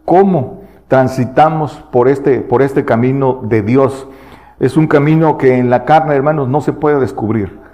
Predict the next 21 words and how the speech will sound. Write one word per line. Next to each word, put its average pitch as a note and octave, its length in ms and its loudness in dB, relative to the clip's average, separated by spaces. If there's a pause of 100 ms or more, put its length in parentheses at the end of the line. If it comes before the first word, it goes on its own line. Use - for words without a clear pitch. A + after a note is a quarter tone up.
(120)
Porque C#3 380 0
la B2 220 0
carne, C#3 360 2
dice C#3 220 0
en B2+ 60 -2
las A2+ 140 -4
Escrituras, A#2+ 500 -2
que A#2 100 -6
no C3 180 2
agrada B2+ 340 2
a A2+ 40 0
Dios, D#3 300 2
que A#2+ 160 -2
no C#3 100 2
se C3+ 160 -2
sujeta D3+ 440 -2
a - 20 -2
la A2 100 0
ley C3+ 180 0
de B2 140 -2
Dios, D#3 240 -2